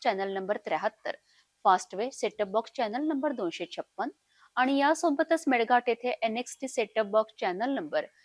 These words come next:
एकशे बावीस वर बघू शकता. जर आपल्या टीव्हीवर सिटी न्यूज चॅनल दिसत नसेल तर आपण आपल्या केबल ऑपरेटरचा संपर्क करावे. आपण सिटी न्यूज केबलच्या व्यतिरिक्त YouTube,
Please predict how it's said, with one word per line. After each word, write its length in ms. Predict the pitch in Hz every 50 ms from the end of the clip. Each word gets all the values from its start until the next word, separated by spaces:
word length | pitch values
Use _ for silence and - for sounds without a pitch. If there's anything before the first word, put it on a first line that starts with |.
| _ _ _ -
एकशे 260 | 226 - - - 247
बावीस 520 | 233 202 185 170 165 160 170 214 - -
वर 120 | 185 220 254
बघू 220 | 220 - - -
शकता. 360 | 165 - - - _ - - - - _ _ _ _ _ _ _ _ _ _ 180
जर 140 | 180 196 180
आपल्या 260 | 170 - - 180 170
टीव्हीवर 460 | - 180 175 180 190 185 226 294 381 415 _ _ _ _ _ - -
सिटी 160 | 285 262 311
न्यूज 120 | 330 320
चॅनल 120 | 359 330 302
दिसत 320 | 302 - - 294 - -
नसेल 240 | 285 269 - 285 269 -
तर 80 | 277 269
आपण 260 | 254 - - 175 175
आपल्या 240 | 165 - - 175 208
केबल 360 | 233 - 208 160 156 196 240 - -
ऑपरेटरचा 560 | - 190 190 - - 247 247 - - - 277 240 214 -
संपर्क 360 | - 202 170 - - - -
करावे. 380 | 156 - 160 151 151 151 160 - - _ _ _ _ _ _ _ _ -
आपण 280 | 269 277 277 320 339
सिटी 200 | 320 339 - -
न्यूज 140 | 330 320 -
केबलच्या 360 | - 320 277 294 285 - 285
व्यतिरिक्त 420 | 277 285 - 277 277 269 _ - 269
YouTube, 360 | 262 247 254 254 - 247